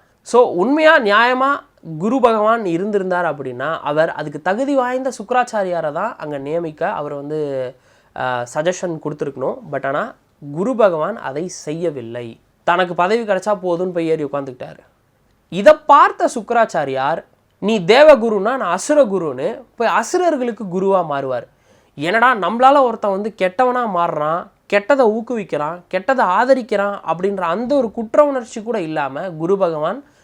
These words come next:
குரு பகவான் கடைசி வரைக்கும் தேவலோகத்துக்கு தலைவரா இருப்பாரு. இங்க பாருங்க, புராண கதைகள்லையும் இந்த குருவினுடைய கர்மா எப்படி வேலை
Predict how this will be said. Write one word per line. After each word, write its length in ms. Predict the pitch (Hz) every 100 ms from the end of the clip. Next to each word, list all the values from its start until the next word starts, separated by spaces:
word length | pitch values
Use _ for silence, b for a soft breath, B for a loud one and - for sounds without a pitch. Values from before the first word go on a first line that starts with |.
| b b
குரு 180 | 151 208
பகவான் 420 | 226 180 170 208
கடைசி 600 | 202 160 180 220 - 226
வரைக்கும் 600 | 190 147 139 170 220 156
தேவலோகத்துக்கு 680 | 139 160 180 151 139 139 165
தலைவரா 480 | 151 135 143 139 127
இருப்பாரு. 280 | 123 123 117 - _ _
இங்க 160 | 185 180
பாருங்க, 560 | 240 294 233 214 262 - _
புராண 420 | 226 254 294 277
கதைகள்லையும் 720 | 220 202 226 220 202 190 240
இந்த 140 | 185
குருவினுடைய 640 | 170 156 233 262 233 190 156
கர்மா 320 | 151 160 185
எப்படி 240 | 147 190
வேலை 360 | 160 135 180 214